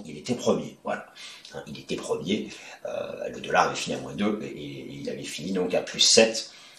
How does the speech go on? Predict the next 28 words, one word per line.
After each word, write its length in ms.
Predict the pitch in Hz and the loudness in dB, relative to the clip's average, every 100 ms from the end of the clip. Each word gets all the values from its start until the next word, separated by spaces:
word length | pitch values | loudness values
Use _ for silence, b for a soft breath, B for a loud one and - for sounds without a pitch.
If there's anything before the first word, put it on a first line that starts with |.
| - | -8
le 120 | 87 | -6
franc 180 | - - | -2 -2
suisse 400 | - 117 - - | 4 4 4 4
face 360 | 107 117 - | 6 8 6
à 100 | - - | 2 2
un 40 | |
panier 520 | 90 90 104 123 - - | 4 8 10 10 10 0
de, 260 | - 95 | -2 4
euh, 800 | 104 - - - - - - - | 4 2 -4 -8 -10 -12 -12 -6
devises. 440 | 185 175 - - - - _ _ b b b b _ - | -2 -2 -2 -10 -14 -18 _ _ b b b b _ 6
Il 100 | 123 | 12
y 60 | |
a 60 | 139 | 12
tout 100 | - | 12
d'abord, 800 | 170 151 147 131 104 - - - - | 12 12 12 12 12 12 -2 -12 4
alors, 160 | 101 92 | 6 8
il 60 | |
y 40 | 262 | 8
a 40 | |
tout 80 | - | 10
d'abord 240 | 170 - | 10 10
des 80 | 123 | 8
signaux 280 | - 156 156 | 6 6 2
techniques 300 | 131 - 98 | 0 -2 -2
de 100 | 95 | -2
fin 280 | - 165 135 | 6 8 10
de 80 | |
hausse 420 | 123 110 107 - | 10 8 2 -2